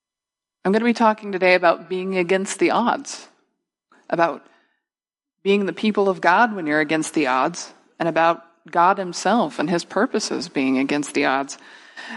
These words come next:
And when the odds are against him, God always prevails. He prospers his people in the face of the impossible, and we experience the fellowship of the suffering of Jesus. And even in that, we emerge as more than conquerors.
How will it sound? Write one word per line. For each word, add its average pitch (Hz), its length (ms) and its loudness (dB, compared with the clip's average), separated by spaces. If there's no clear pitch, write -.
And 190 100 0
when 196 100 2
the 190 120 2
odds 220 260 2
are 226 80 2
against 190 400 -2
him, 165 220 0
God 160 260 2
always 190 380 0
prevails. 202 680 0
He 170 260 2
prospers 165 760 0
his 151 160 -4
people 233 520 0
in 165 100 0
the 156 80 0
face 156 400 -2
of 202 80 -2
the 165 140 -2
impossible, 160 720 -2
and 185 160 2
we 185 120 6
experience 180 600 0
the 131 120 -4
fellowship 185 640 0
of - 160 -4
the - 100 -6
suffering 180 560 0
of 151 80 -2
Jesus. 160 560 -2
And 175 140 0
even 185 200 2
in 185 160 2
that, 180 240 2
we 165 160 2
emerge 165 640 0
as 160 180 0
more 170 260 0
than 165 120 -2
conquerors. 170 680 -2